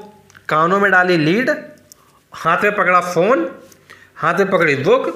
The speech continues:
पढ़ना स्टार्ट है, फ़ोन, फ़ोन अपना गाना कान में बज रहा है, उनको लग रहा है कि यार सब कुछ आ रहा है mind में। लेकिन यार real में क्या होता है, जब वो exam में जाते हैं तो यार उनके question उनसे solve नहीं होते हैं,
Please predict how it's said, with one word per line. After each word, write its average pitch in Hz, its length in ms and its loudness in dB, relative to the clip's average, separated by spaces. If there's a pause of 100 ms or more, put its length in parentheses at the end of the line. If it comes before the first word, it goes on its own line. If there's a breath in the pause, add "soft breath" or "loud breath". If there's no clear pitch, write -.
(520)
पढ़ना 165 340 0
स्टार्ट 175 400 -2
है, 233 80 2 (400)
फ़ोन, 160 240 -2 (180)
फ़ोन 147 180 -2
अपना 160 240 -2
गाना 151 300 -2
कान 156 200 -2
में 151 120 -2
बज 139 140 -2
रहा 165 120 -2
है, 208 120 -8 (300 loud breath)
उनको 180 240 -2
लग 185 120 0
रहा 180 100 0
है 180 60 0
कि 175 180 -4
यार 165 300 -4 (480)
सब - 380 -6
कुछ - 320 -8
आ 160 180 4
रहा 143 120 0
है 135 160 -2
mind 123 200 -4
में। 110 140 -8 (520 loud breath)
लेकिन 143 180 -4
यार 175 140 0
real 151 280 -2
में 202 140 0
क्या 196 100 0
होता 180 220 0
है, 131 300 -2 (560 loud breath)
जब 175 300 -2
वो 190 80 2
exam 180 360 0
में 202 120 0
जाते 190 320 0
हैं 160 360 -2 (720 loud breath)
तो 185 80 0
यार 170 500 0
उनके 170 420 0
question 185 520 -2
उनसे 180 280 -2
solve 190 300 -2
नहीं 196 160 0
होते 180 240 -2
हैं, 113 220 -6